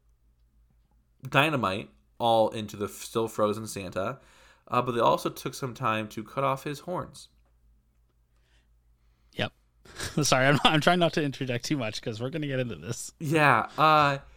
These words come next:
Speaker 1: they drive away
Speaker 2: Yeah.
Speaker 1: and blow up the Santa,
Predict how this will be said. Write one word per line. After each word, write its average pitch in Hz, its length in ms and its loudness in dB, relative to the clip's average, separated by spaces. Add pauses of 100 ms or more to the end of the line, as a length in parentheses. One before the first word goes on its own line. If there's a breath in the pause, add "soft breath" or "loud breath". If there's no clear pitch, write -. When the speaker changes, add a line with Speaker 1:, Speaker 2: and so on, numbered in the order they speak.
(320 soft breath)
Speaker 1:
they 135 180 2
drive 139 360 6
away 143 480 -2 (680)
Speaker 2:
Yeah. - 120 -6
Speaker 1:
and 123 200 -4
blow 123 280 4
up 127 180 4
the 127 80 -10
Santa, 90 580 -12